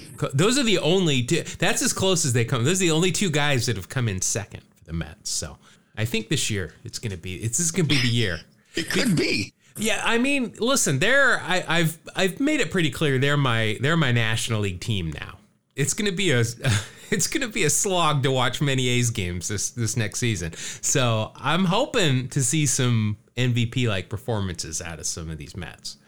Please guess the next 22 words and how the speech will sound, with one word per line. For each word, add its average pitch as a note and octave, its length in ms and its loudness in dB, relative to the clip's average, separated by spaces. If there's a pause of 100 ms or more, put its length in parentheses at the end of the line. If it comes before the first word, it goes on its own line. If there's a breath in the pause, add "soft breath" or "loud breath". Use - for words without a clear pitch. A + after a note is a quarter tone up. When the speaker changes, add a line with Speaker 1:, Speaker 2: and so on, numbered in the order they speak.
(440 loud breath)
Speaker 1:
Uh, C#3+ 180 -2
we E3 100 4
did A3 160 2
have F3+ 160 4
some D#3 140 2
correct C3+ 320 0
answers A#2 420 0
there. D3 360 2 (180 loud breath)
Some D3 240 2
of C3 80 2
the, A#2+ 380 2
uh, G#2 100 -2
usual B2 460 2
cast, A2+ 360 -2
Brian D3+ 280 2
Krause, A#2+ 560 0 (120)
Andrew B2 320 2
Harner, G#2+ 460 0 (400 loud breath)
and, G2 560 -2
uh, G2 380 -2
Shane G#2+ 380 0
Swarzak. C3+ 1040 -2